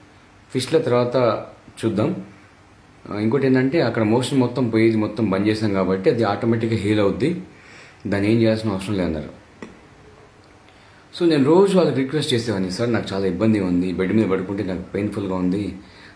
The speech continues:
నాకు అక్కడ చాలా ఇబ్బంది అవుతుంది" అని చెప్పంటే వాళ్ళు పట్టించుకోలేదు. "అది హీల్ అవుద్ది, హీల్ అవుద్ది, హీల్ అవుద్ది" అని చెప్పేసి ప్రతిసారి అదే మాట అన్నారు. "నాకు సరే" అని చెప్పేసి, ఇంకా వీళ్ళు ఎలాగో నా మాట వినట్లేదు అని చెప్పేసి ఇంకా డిశ్చార్జ్ అయిపోయినా, ఇంటికి వెళ్ళిపోయినా.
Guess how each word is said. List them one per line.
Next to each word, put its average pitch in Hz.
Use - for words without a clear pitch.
నాకు 98
అక్కడ 92
చాలా 92
ఇబ్బంది 101
అవుతుంది" 95
అని 90
చెప్పంటే 92
వాళ్ళు 95
పట్టించుకోలేదు. 92
"అది 98
హీల్ 113
అవుద్ది, 110
హీల్ 110
అవుద్ది, 107
హీల్ 107
అవుద్ది" 104
అని 101
చెప్పేసి 98
ప్రతిసారి 117
అదే 127
మాట 104
అన్నారు. 87
"నాకు 135
సరే" 123
అని 123
చెప్పేసి, 117
ఇంకా 110
వీళ్ళు 98
ఎలాగో 113
నా 104
మాట 95
వినట్లేదు 95
అని 90
చెప్పేసి 92
ఇంకా 95
డిశ్చార్జ్ 107
అయిపోయినా, 107
ఇంటికి 95
వెళ్ళిపోయినా. 95